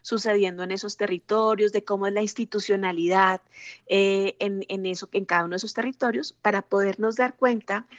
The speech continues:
que en este escenario de cincuenta y nueve parques nacionales hay muchas realidades. Se agrupan algunas, eh, digamos, no todo es ese escenario como o catastrófico o, o,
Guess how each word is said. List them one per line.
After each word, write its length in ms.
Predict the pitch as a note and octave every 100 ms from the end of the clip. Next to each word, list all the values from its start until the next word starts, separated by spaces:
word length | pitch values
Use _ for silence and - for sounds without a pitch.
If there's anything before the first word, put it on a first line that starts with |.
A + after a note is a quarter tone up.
| - - -
que 120 | -
en 120 | A3 A3
este 280 | A3 -
escenario 580 | A#3+ B3+ B3 G#3 F#3 F#3+
de 120 | G#3
cincuenta 480 | A3 A3+ G#3 G#3+ G3+
y 60 | F#3+
nueve 220 | F#3+ F3
parques 320 | G3+ G#3 A3+
nacionales 480 | A#3 A#3 G3+ F#3 G3
hay 160 | G#3+ A3
muchas 300 | B3 A#3+ A#3+
realidades. 600 | B3 A3 A3 D#3+ - - _ - - - _
Se 180 | - G#3+
agrupan 540 | F3+ G3 A#3 B3 C4+
algunas, 680 | C#4+ G#3 F3+ E3 G4 - - _ _ - - -
eh, 360 | F#3+ F#3 F3
digamos, 320 | F3 F3 F#3+ F#3
no 160 | G3+
todo 480 | G3 A#3 A#3 A#3 A#3
es 280 | A#3 A#3 A#3
ese 280 | A#3+ A#3+ A#3
escenario 520 | B3 A3 G3 F3+ F#3
como 460 | A3 A3 G#3+ F#3+ F3 _ _ _ _
o 160 | G#3 F#3+
catastrófico 920 | F3+ F#3+ F#3 G#3 F#3+ G3+ A3+ A#3 -
o, 360 | G3+ G3 F3+ E3+
o, 340 | F3+ F3 E3+